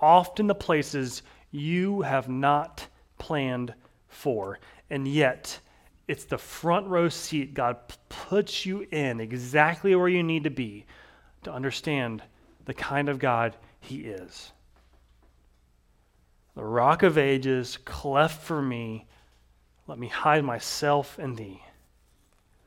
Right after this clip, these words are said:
And God says, "Moses, I'm gonna put you in a rock that's by me," he says.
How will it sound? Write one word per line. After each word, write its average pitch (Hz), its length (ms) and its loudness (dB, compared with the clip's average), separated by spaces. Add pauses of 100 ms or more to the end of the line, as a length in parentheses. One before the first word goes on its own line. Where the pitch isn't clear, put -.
(320)
And 151 80 -2
God 165 160 6
says, 143 140 -4
"Moses, 156 240 4
I'm 180 80 2
gonna 180 80 4
put 180 240 -2
you 190 80 4
in 151 60 6
a 135 60 4
rock 143 420 6
that's 139 160 -4
by 139 440 4
me," 151 260 0
he 117 140 -8
says. 101 540 -10